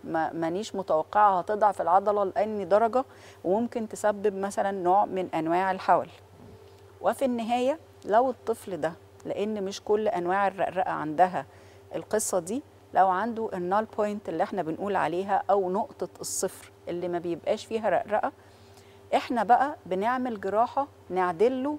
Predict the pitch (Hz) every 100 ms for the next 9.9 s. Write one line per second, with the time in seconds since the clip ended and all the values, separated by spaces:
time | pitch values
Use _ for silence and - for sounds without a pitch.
0 | - 185 180 202 214 - 185 170 - 160
1 | - - - - 175 202 247 233 214 226
2 | 202 175 180 139 131 170 214 240 208 180
3 | 220 - 190 175 208 262 - - 196 -
4 | 185 - 170 180 226 240 214 190 170 185
5 | 254 - - - - 220 247 214 196 175
6 | 165 156 208 226 254 - - - - -
7 | 175 180 226 196 160 156 202 233 185 180
8 | 190 220 - - 202 220 214 - 170 170
9 | - 196 147 - 185 175 170 202